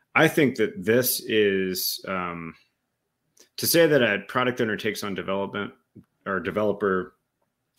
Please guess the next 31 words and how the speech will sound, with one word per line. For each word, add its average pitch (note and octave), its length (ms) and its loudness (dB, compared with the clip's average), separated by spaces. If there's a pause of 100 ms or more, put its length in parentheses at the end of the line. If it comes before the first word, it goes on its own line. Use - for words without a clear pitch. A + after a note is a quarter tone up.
(120)
part G#2+ 160 2
of F#2+ 100 0
a F#2 60 0
developer F#2 560 -4
accountability G2 920 -4
may A2 180 0
be B2 180 -2
worse G2+ 340 -6
than G2 280 -10
a F#2+ 60 -12
Scrum G2+ 260 -10
Master F#2+ 260 -12
doing F#2+ 260 -10
it. - 180 -14
I'm A#2+ 120 4
not, C#3+ 180 4
now A#2 160 4
I'm A#2 100 2
not B2+ 220 4
advocating B2 480 0
that G#2+ 100 -8
a F#2 40 -6
Scrum A2 260 -4
Master A2+ 320 -6
should. G#2 400 -4 (680)
I'm A2+ 100 0
just C#3 180 4
thinking C3 340 0
to A2+ 80 -6
myself, G2+ 580 -4
like, F#2 280 -2